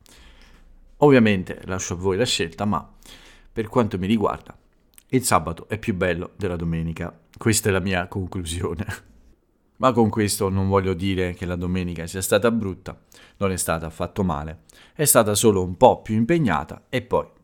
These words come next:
c'è l'idea ovviamente che il giorno dopo è lunedì e quindi, eh, questo mette un po', eh, toglie anzi un po' di rilassamento alla giornata, ecco, tutto qua.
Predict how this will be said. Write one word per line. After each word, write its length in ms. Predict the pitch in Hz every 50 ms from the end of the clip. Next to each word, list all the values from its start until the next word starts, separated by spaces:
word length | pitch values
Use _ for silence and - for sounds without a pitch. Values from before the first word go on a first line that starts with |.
| _ _ _
c'è 220 | - - - 87 -
l'idea 360 | 85 98 95 87 90 87 76
ovviamente 640 | 71 78 90 90 87 90 92 87 85 82 80 - - -
che 100 | - -
il 60 | 87
giorno 260 | 85 98 92 90 92
dopo 260 | 92 92 90 82 - 95
è 40 |
lunedì 460 | 95 101 113 117 117 104 87 87 80 - - _ _ - - - - - _ _
e 160 | - 101 95
quindi, 500 | - - 98 90 85 85 85 85 78 - - - - _ _ -
eh, 260 | - 65 69 73 80
questo 320 | - - 117 104 - - 98
mette 400 | 87 101 101 98 92 - - 95
un 140 | 87 82 80
po', 300 | 92 90 85 80 - - _ _ _ _ -
eh, 460 | - 82 78 80 80 80 80 80 82 - _ _ _ _ _ _ -
toglie 440 | - 135 127 117 104 95 95 92
anzi 380 | 90 85 85 82 82 - - 90
un 100 | 80 80
po' 220 | - 85 78 69 -
di 440 | 87 82 90 85 85 85 85 82 80
rilassamento 1040 | 78 101 110 107 101 90 - - 98 87 85 82 82 80 82 80 - 80 78 - _ _ - - - _ _
alla 240 | - - 87 85 85
giornata, 720 | 85 101 98 82 85 92 82 78 76 78 80 80 - -
ecco, 400 | - 82 82 82 - - - - _
tutto 280 | - 98 85 - 87
qua. 220 | - - - -